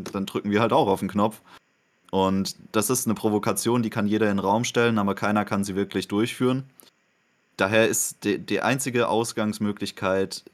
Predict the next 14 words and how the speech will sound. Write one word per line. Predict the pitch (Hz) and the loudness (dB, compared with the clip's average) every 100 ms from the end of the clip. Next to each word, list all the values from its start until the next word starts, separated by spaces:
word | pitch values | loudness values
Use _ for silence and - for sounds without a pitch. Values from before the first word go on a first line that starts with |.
| _ 101 | _ -8
die | 95 95 92 - _ _ _ _ | -4 -2 -4 -6 _ _ _ _
von | 101 98 | -4 -2
einem | 95 101 | -2 -2
erneuten | 95 98 110 110 | -2 0 0 -2
Kalten | - 104 101 | -2 -2 -2
Krieg | 98 113 117 - | -6 -4 -4 -2
irgendwie | 101 95 95 | -4 -2 -2
wegführen | 107 - - 95 95 | -2 -2 -4 -4 -4
könnte, | 92 95 95 104 101 101 _ _ _ _ _ _ _ _ _ _ _ | -2 -2 0 0 0 -2 _ _ _ _ _ _ _ _ _ _ _
wirklich | - 117 120 127 - - _ | -2 -2 2 0 0 -10 _
anzufangen, | 98 117 127 120 110 107 107 101 - _ _ _ _ _ _ - | -2 0 -2 0 2 2 2 0 -6 _ _ _ _ _ _ -2
in | 98 | 0
Verhandlungen | 98 95 104 110 95 90 78 | 0 0 0 0 -2 -4 -2
einzusteigen. | 87 90 92 92 90 90 87 | -4 -4 -6 -4 -2 -4 -6